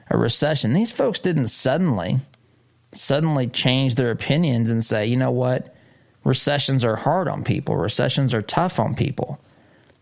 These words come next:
Again, you're rank and file Democrat. I'm not accusing you of this. I don't know. Maybe some of you are. But I don't, I don't think that's how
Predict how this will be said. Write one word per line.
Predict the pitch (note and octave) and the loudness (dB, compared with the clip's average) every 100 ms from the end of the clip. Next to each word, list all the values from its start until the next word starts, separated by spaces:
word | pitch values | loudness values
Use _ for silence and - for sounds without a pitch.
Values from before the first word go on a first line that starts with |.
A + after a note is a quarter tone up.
| _ | _
Again, | B2+ C#3 A#2 | 0 2 2
you're | A#2 | 0
rank | C3+ D3 D3+ | 0 0 0
and | C#3+ C3+ | 0 2
file | C#3 C3+ | 2 2
Democrat. | C3 C3 B2+ C3 G#2 | 0 0 2 0 2
I'm | C3 D3 | 0 0
not | D3+ | 0
accusing | B2+ - C3 A#2 G#2+ | -2 0 0 2 2
you | G#2 | 0
of | F#2+ | 0
this. | D2+ B1+ - - _ _ _ _ _ _ _ | -2 -4 -8 -14 _ _ _ _ _ _ _
I | - A#2 | 0 2
don't | C3+ C3 | 2 2
know. | B2 B2+ F2+ | 2 0 0
Maybe | G2+ B2+ C3 | 0 0 0
some | - A#2+ E3+ | 0 0 0
of | A#2+ | 0
you | E2 D#2 - - | -2 -4 -6 -4
are. | - C#2+ G2+ C#3 - _ _ _ _ _ _ _ _ _ _ _ - | -2 0 0 -2 -4 _ _ _ _ _ _ _ _ _ _ _ -4
But | A#2+ A2+ - - _ _ _ _ | -2 -2 -6 -18 _ _ _ _
I | - B2 | 0 2
don't, | D3 C#3 - - | 2 0 -6 -6
I | - | -2
don't | C#3 C#3+ | 0 0
think | C#3+ | 0
that's | B2+ B2 | 0 0
how | C3 A#2 G#2+ | 0 0 -2